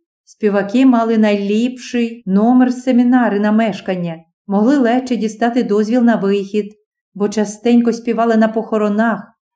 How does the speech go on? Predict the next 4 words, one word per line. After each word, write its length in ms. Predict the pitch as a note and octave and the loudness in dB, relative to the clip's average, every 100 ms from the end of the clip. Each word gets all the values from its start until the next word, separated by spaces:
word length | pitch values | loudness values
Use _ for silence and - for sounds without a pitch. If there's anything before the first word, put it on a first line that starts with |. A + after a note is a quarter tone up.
| _ _ _ _ _ _ | _ _ _ _ _ _
Через 460 | - G#3+ G#3+ G#3+ - | -6 -2 0 -2 -2
свій 200 | G#3+ A#3 | 0 2
замітний 560 | A#3 A3 A3 G#3+ G3+ | 2 2 2 0 0
голос 760 | F#3+ G3 A3+ C#4 A3+ F3+ - _ | -2 -2 -2 -2 -4 -8 -16 _